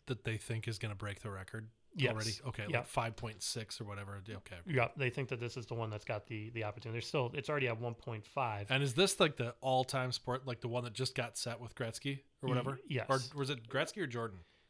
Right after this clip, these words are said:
Speaker 2: It was Jordan's. That
Speaker 1: Okay.
Speaker 2: got, I believe it was the Jordan
Speaker 1: Okay,
Speaker 2: that,
Speaker 1: so
Speaker 2: that holds
Speaker 1: Gretz-,
Speaker 2: the record.
Speaker 1: Gretzky, Jordan, Ruth. I mean, you're
Speaker 2: And then
Speaker 1: talking
Speaker 2: the
Speaker 1: about
Speaker 2: Honus Wagner just sold too. I don't even
Speaker 1: That's
Speaker 2: know what
Speaker 1: right.
Speaker 2: that, um, when it, you know, again, I'm not sure which that, that went to. But he's got a couple Babe Ruths,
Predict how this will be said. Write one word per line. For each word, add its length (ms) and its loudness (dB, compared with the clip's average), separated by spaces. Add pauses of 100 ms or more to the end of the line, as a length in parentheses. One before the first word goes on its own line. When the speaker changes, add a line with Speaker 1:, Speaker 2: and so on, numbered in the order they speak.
(160)
Speaker 2:
It 80 4
was 260 4
Jordan's. 560 0 (140)
That 80 2
Speaker 1:
Okay. 120 2
Speaker 2:
got, 200 0
I 60 6
believe 180 2
it 40 0
was 100 0
the 100 -4
Jordan 320 2
Speaker 1:
Okay, 100 -2
Speaker 2:
that, 120 -8
Speaker 1:
so 100 -2
Speaker 2:
that 80 2
holds 60 -6
Speaker 1:
Gretz-, 260 4
Speaker 2:
the 80 2
record. 400 -2 (260)
Speaker 1:
Gretzky, 480 0
Jordan, 460 -2
Ruth. 340 -8
I 40 -12
mean, 120 -10
you're 100 -6
Speaker 2:
And 80 6
then 120 8
Speaker 1:
talking 140 6
Speaker 2:
the 60 0
Speaker 1:
about 200 4
Speaker 2:
Honus 160 0
Wagner 280 4
just 200 -2
sold 180 -2
too. 160 -4
I 60 0
don't 100 0
even 140 2
Speaker 1:
That's 100 0
Speaker 2:
know 80 0
what 80 -4
Speaker 1:
right. 80 2
Speaker 2:
that, 80 0
um, 140 -2
when 180 0
it, 220 -4
you 140 -2
know, 160 0
again, 460 0
I'm 140 0
not 140 0
sure 160 -2
which 180 -6
that, 220 -8
that 100 -8
went 140 -8
to. 160 -8
But 140 -4
he's 100 -6
got 160 4
a 20 -2
couple 300 -6
Babe 240 -2
Ruths, 320 -6